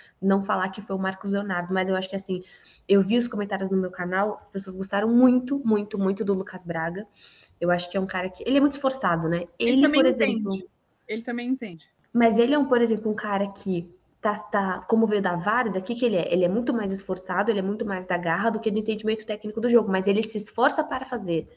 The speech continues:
Speaker 1: Então ele se esforça pra ser o melhor, né? Como ele falou, a gente já falou com ele também, né? Mas como é, é,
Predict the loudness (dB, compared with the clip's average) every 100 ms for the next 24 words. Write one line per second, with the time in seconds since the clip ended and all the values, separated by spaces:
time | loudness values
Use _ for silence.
0 | _ _ _ _ -2 0 0 -2 -8 0
1 | 0 0 -6 -8 -4 -2 -2 -2 -4 -8
2 | _ -6 -6 -6 -18 _ -2 0 0 -2
3 | -2 -4 -6 -6 -10 -10 -8 -10 -6 -6
4 | -6 -10 -6 -2 -2 -4 -8 _ -20 -20
5 | -12 2 2 2 0 2 2 2 2 2
6 | 2 2 2